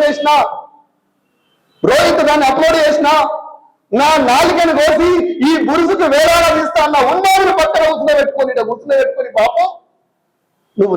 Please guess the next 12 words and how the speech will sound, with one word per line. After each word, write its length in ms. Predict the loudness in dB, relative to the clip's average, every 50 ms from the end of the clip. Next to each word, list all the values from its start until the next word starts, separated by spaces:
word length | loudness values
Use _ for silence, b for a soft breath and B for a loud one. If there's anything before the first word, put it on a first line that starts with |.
| -2
నీతి 220 | -2 -2 -2 0 0
వాక్యాలు 360 | 0 0 0 0 -2 -4 -4 -4
చెప్పినావు 320 | -4 -6 -6 -6 -6 -6 -4 -4
బాపు, 240 | -4 -6 -6 -8 -12 -10 -10
ఇది 120 | -10 -6 -4 0 0
ఏ 40 | 0 0 0
విధమైన 360 | 0 -2 -2 -2 -2 -2 -4 -4 -6
న్యాయం? 260 | -6 -6 -6 -6 -6 -8 -10 -16 _ _ _ _ _ _ _ _ _ _ _ _ _ _ _ _ _ -20 -20 _ -20 -20 -20 -20 -20 -20 _ _ _ _ 0
ఏ 140 | 0 2 2 2
విధమైన 340 | 0 0 0 0 0 -2 -2 -2 -2
న్యాయం 260 | -2 -2 -4 -4 -2 -2 -2
బాపు? 180 | -2 -2 -2